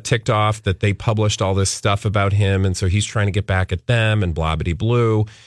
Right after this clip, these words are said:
Well, um, if, if it then leaks into the territory of, because if they did this to him, right, like, they could be doing this to a bunch of other people. And the thing that we know about National Enquirer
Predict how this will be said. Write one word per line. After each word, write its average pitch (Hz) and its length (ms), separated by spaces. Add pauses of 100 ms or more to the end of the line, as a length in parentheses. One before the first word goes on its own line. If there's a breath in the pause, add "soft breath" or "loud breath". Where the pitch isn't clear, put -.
(240 loud breath)
Well, 143 420
um, 113 420 (200)
if, - 360 (100)
if 139 220
it 131 140
then 139 340
leaks 135 280
into 123 160
the 110 100
territory 110 720
of, 92 160 (180 loud breath)
because 151 220
if 151 120
they 151 120
did 180 160
this 165 160
to 92 100
him, 85 320
right, 90 300
like, 104 140
they 107 120
could 107 220
be 107 100
doing 95 280
this 92 180
to - 120
a - 20
bunch 92 260
of 85 80
other 95 160
people. 156 400
And 95 100
the 92 80
thing 120 200
that - 120
we 92 120
know 98 240
about 87 360
National 90 400
Enquirer 95 640